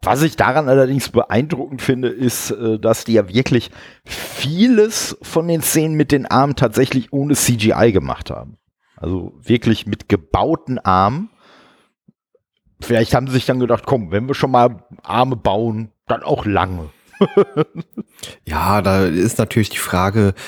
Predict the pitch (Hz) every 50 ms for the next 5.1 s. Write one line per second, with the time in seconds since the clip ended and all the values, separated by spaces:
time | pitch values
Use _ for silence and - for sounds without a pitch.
0 | - - - - - 101 110 123 - - 104 - 113 98 101 123 123 120 - -
1 | 127 117 110 - - - 76 80 90 - - 95 92 - - 123 - - 104 90
2 | 90 82 98 - - - 82 98 104 - 113 101 107 101 98 95 - - 104 101
3 | 95 101 76 73 82 - - 90 78 95 87 - 95 92 82 90 98 95 - -
4 | _ _ - - - 90 78 - 95 82 80 92 95 92 - - - - - -
5 | -